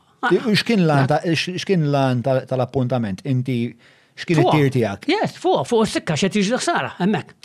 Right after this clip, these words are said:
Speaker 2: Eh, ġifieri da-, dan appuntament li jippreċedi dil-konferenza li
Speaker 1: Yes,
Speaker 2: qed
Speaker 1: sure,
Speaker 2: tgħid?
Speaker 1: yes.
Speaker 2: Eh.
Speaker 1: Akku, akku.
Speaker 2: Eh,
Speaker 1: Qabel,
Speaker 2: ġifieri
Speaker 1: qabel ma kien hemm
Speaker 2: eh.
Speaker 1: dil-konferenza tal-, tal-, tal-, dan.
Speaker 2: Ma, ma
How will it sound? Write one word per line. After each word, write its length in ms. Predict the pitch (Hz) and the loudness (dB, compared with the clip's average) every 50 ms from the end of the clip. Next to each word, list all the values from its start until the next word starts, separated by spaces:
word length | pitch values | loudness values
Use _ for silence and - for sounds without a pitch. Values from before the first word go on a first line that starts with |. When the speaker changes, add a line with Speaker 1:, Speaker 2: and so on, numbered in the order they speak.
| - - - | -20 -6 0
Speaker 2:
Eh, 220 | 220 233 233 196 | 2 4 4 4
ġifieri 300 | 139 135 147 160 156 156 | 4 2 2 2 2 2
da-, 120 | 147 - 135 | 0 0 0
dan 160 | 180 196 175 | 0 0 0
appuntament 560 | 156 - - 151 135 131 139 139 165 170 139 | 0 0 0 0 0 0 0 0 0 0 0
li 120 | 156 151 143 | 0 0 0
jippreċedi 720 | 131 - 143 135 131 - 151 156 156 151 143 143 139 147 | 0 0 0 0 0 0 2 2 4 4 4 4 2 2
dil-konferenza 800 | 139 143 131 - 156 147 135 120 131 127 - 143 139 - 147 147 | 0 0 -2 -2 -2 -2 0 2 2 4 4 4 4 4 4 4
li 80 | 147 | 4
Speaker 1:
Yes, 160 | 143 135 123 - | 4 4 4 2
Speaker 2:
qed 20 | |
Speaker 1:
sure, 140 | - 135 143 | 2 2 2
Speaker 2:
tgħid? 180 | 147 147 147 | 2 2 2
Speaker 1:
yes. 160 | 180 170 - 147 | 0 -2 -4 -4
Speaker 2:
Eh. 300 | 151 160 160 165 165 165 | -4 -2 0 0 0 2
Speaker 1:
Akku, 220 | 165 156 131 - - - - - - - | 2 2 2 0 -2 -4 -10 -14 -10 -8
akku. 260 | 151 - - 185 - - _ _ - | -6 -4 -4 -4 -4 -6 _ _ -4
Speaker 2:
Eh, 120 | 151 151 143 | -2 0 2
Speaker 1:
Qabel, 280 | 143 - - 277 285 | 2 2 2 2 0
Speaker 2:
ġifieri 180 | 247 104 - _ - | -2 -4 -8 _ -2
Speaker 1:
qabel 240 | 254 247 262 262 254 | -2 0 2 2 2
ma 80 | 240 | 2
kien 160 | 233 254 247 233 | 2 2 0 0
hemm 80 | 233 | 0
Speaker 2:
eh. 40 | 202 247 226 | 0 0 0
Speaker 1:
dil-konferenza 600 | - - 202 - 180 190 240 233 208 - 220 214 | 0 0 0 0 0 0 0 0 0 0 -2 -2
tal-, 180 | - 214 202 | -2 -2 -2
tal-, 200 | - 220 202 196 | 0 0 -2 0
tal-, 260 | 175 202 196 196 196 190 180 180 175 | 0 0 0 0 0 0 0 0 -2
dan. 240 | 165 143 135 143 - - | -2 -4 -6 -6 -6 -2
Speaker 2:
Ma, 400 | 135 139 139 135 131 135 135 - | 0 0 2 2 2 0 -2 -2
ma 140 | 156 139 143 | -2 -4 -4